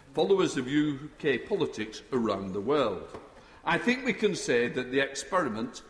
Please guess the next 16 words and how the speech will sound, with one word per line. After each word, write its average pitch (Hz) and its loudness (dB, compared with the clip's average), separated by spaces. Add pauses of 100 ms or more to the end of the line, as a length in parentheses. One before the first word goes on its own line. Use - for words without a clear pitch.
(140)
has 208 -6
been 214 0
a 185 2
success, 160 -8 (520)
depending 151 4
on 151 2
who 165 6
was 151 4
on 143 2
the 135 4
answer. 131 -2 (680)
But 151 2
I've 139 0
got 175 4
to 113 2
say, 95 -6